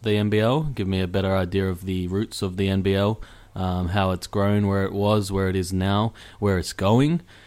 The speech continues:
Um, but yeah, that's just a quick one minute wrap up of what you, what you can expect from this segment. So, back to the task at hand. Three things we learned from the N B A All-Star Weekend.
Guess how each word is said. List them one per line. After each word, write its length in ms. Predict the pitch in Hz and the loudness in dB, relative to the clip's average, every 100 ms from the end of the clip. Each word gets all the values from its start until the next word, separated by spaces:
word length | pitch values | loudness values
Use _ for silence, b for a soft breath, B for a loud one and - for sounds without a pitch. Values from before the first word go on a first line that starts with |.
| B B - | B B -16
Um, 540 | - - - 82 82 | -14 -12 -12 -12 -10
but 120 | - | -8
yeah, 200 | 78 92 | -6 -4
that's 180 | 87 90 | -4 -8
just 220 | - 90 | -10 -10
a 40 | - | -10
quick 300 | - 92 - | -6 -6 -4
one 180 | 87 87 | -4 -2
minute 280 | 90 90 - - | -2 -4 -8 -8
wrap 200 | 92 85 | -6 -4
up 200 | 90 85 | -4 -4
of 260 | 87 80 - | -6 -8 -6
what 260 | 95 90 | -4 -2
you, 220 | 95 90 - | -4 -6 -6
what 240 | 101 101 | -2 -2
you 100 | 101 | -2
can 160 | 95 101 | -2 -2
expect 400 | 92 - 98 92 | -2 -4 -6 -4
from 160 | 98 92 | -2 -2
this 160 | 92 | -2
segment. 440 | - 92 92 85 - B B B B B B B | -2 -2 -2 -2 -6 B B B B B B B
So, 480 | - 147 127 95 85 - - - | 0 6 6 6 0 -8 -14 -4
back 180 | 120 - | -4 -2
to 100 | 110 | -2
the 80 | |
task 340 | 104 110 104 - | 0 2 2 0
at 120 | 95 | -2
hand. 340 | 107 107 92 | 0 2 0
Three 220 | - 123 139 | 4 4 6
things 320 | 135 127 117 | 6 6 6
we 80 | 101 | 4
learned 260 | 104 110 | 6 4
from 140 | 107 95 | 2 2
the 60 | |
N 120 | 98 | 2
B 80 | 101 | 2
A 140 | 92 92 | 0 0
All-Star 400 | 95 - 92 92 | -2 -2 -2 0
Weekend. 460 | 87 - 85 87 | -2 -4 -6 -6